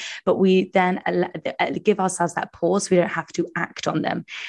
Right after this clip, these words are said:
'Cause when we're driven by emotion, we're driven by, like, the most primitive version of ourself.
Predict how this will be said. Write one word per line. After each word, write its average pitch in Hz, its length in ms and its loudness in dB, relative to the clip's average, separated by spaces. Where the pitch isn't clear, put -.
'Cause 190 140 2
when 214 120 8
we're 226 100 6
driven 202 340 4
by 175 140 4
emotion, 170 560 4
we're 214 80 4
driven 185 320 0
by, 165 240 0
like, 160 220 0
the 170 80 0
most 165 260 0
primitive 170 560 -2
version 160 340 -2
of - 80 -10
ourself. - 540 -4